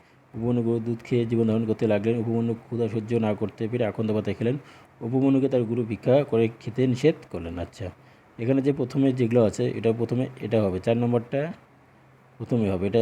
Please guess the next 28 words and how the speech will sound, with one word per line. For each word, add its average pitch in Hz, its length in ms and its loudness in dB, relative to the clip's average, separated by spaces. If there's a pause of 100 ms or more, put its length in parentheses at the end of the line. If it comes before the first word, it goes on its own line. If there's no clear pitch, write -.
এক 107 60 2
নম্বর 113 260 2
হবে, 120 300 -2
ঠিক 156 120 -2
আছে? 107 280 -4 (960)
এটা 113 240 2
এক 107 100 0
নম্বর 113 220 2
হবে। 110 240 -2 (1300)
তারপরটা 110 500 -2
দেখো, 107 320 -2 (880)
দেখো, 110 120 -4
দুই 123 160 2
নম্বরটা 139 280 2
দেখো, 104 200 -4
উপমন্যু 135 400 2 (500)
গরুর 123 200 2
দুধ 127 200 0
খেয়ে 143 140 2
জীবন 117 200 2
ধারণ 123 180 2
করতে 131 260 -2
লাগলেন, 98 300 -2
এটা 104 80 -4
দুই 107 140 -2
নম্বর, 107 580 -6
এটা 110 120 0
হচ্ছে 147 340 -2